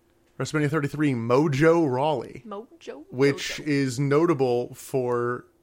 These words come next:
Speaker 1: the security guard stopping Gronk when he had
Speaker 2: Oh,
Speaker 1: to show
Speaker 2: yeah.
Speaker 1: up for the end of it.
Speaker 2: I f-, yes, you showed me that clip. That's funny.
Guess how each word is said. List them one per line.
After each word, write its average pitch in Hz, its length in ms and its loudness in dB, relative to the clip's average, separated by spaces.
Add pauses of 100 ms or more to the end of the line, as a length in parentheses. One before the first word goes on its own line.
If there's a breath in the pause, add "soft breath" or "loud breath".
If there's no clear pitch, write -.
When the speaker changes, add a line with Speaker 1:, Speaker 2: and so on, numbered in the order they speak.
(160)
Speaker 1:
the 135 120 -4
security 147 440 -2
guard 127 240 -2
stopping 127 380 -2
Gronk 113 440 0
when 117 100 -4
he 113 60 -6
had 117 180 0
Speaker 2:
Oh, - 20 -2
Speaker 1:
to 120 80 -2
show 117 160 0
Speaker 2:
yeah. 113 80 2
Speaker 1:
up 120 120 -8
for 127 60 -6
the 117 120 -2
end 117 140 -2
of 101 80 -6
it. 110 160 -6 (880 loud breath)
Speaker 2:
I 240 60 -10
f-, 233 200 -12
yes, 208 300 -8
you 220 100 -12
showed 208 240 -8
me 196 100 -12
that 180 200 -10
clip. 180 120 -14
That's 170 180 -14
funny. - 340 -18